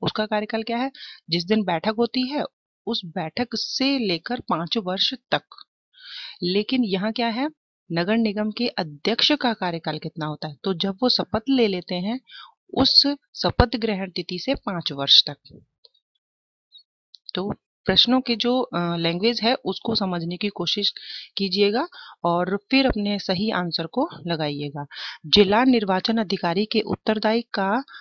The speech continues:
निर्वहन किसके द्वारा किया जाता है? जिला निर्वाचन अधिकारी के उत्तरदायित्व का निर्वहन किसके द्वारा किया जाता है? इसका आंसर है जिला कलेक्टर द्वारा।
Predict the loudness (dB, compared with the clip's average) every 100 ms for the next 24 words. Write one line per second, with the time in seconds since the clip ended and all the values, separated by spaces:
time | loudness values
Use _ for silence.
0 | -6 0 2 4 2 4 0 0 -4 -4
1 | 0 2 4 2 2 -2 -4 -6 0 2
2 | 0 -4 -6 -8 -12 -10 -4 0 2 2
3 | 2 2 2 2 2 2 0 -4 -6 -6
4 | -6 -4 -4 -4 -8 -14 -14 -4 0 0
5 | 0 -4 2 4 4 2 0 -4 -6 -4
6 | -2 -2 -2 -2 0 -2 -2 -6 -6 -6
7 | -2 0 0 -4 -6 -2 0 0 -2 -6
8 | -8 -8 -12 -14 -18 -18 -4 -2 0 -2
9 | -2 -4 -2 -2 -2 0 0 2 0 0
10 | -2 -4 -6 _ 0 0 0 -16 -12 -8
11 | -4 -4 -6